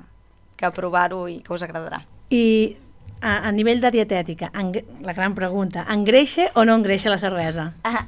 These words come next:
Speaker 1: a la cervesa. Com bé dit, em, la cervesa engreixa, sí,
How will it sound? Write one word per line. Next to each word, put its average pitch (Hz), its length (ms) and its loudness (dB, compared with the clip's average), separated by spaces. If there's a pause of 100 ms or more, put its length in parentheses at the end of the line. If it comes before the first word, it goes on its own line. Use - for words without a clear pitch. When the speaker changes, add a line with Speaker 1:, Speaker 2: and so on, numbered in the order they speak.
Speaker 1:
a 240 120 2
la 226 140 2
cervesa. 226 720 2 (460)
Com 254 220 4
bé 311 160 4
dit, 320 240 -4 (140)
em, 214 840 2 (640)
la 214 140 0
cervesa 226 440 2
engreixa, 190 460 0
sí, 202 300 -4